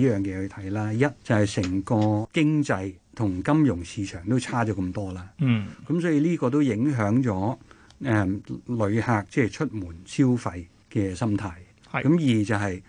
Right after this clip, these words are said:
Speaker 1: 即係頭先講話，即係疫情喺唔同地方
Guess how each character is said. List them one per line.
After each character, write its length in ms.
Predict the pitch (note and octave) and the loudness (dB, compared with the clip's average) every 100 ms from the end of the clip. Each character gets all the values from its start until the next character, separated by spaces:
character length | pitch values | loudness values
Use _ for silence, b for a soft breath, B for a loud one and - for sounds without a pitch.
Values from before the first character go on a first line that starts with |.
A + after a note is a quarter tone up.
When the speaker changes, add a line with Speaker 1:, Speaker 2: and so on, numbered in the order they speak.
| b | b
Speaker 1:
即 100 | - | -2
係 40 | C#3 | 0
頭 140 | F#2 | 0
先 180 | B2+ C#3 | 2 2
講 260 | G#2+ G2 B2+ | 2 -4 -4
話， 220 | - G2+ F#2 b b b b | -4 -4 -6 b b b b
即 120 | D3+ | 2
係 160 | A2+ G#2 | 2 0
疫 20 | |
情 260 | - F#2 | -4 -6
喺 120 | F#2 C3+ | 0 0
唔 120 | G2 | 0
同 220 | F#2+ F2+ | -2 -6
地 180 | G2+ G2 | -4 -4
方 300 | F#2 C3 | -2 -2